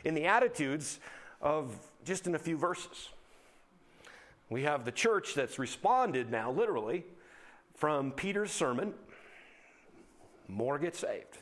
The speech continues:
There's a multitude now. Um, if you remember, as looking in the temple,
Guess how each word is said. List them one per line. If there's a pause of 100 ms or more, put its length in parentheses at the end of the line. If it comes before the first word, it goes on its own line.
There's
a
multitude
now. (380)
Um,
if
you
remember, (220)
as
looking
in
the
temple,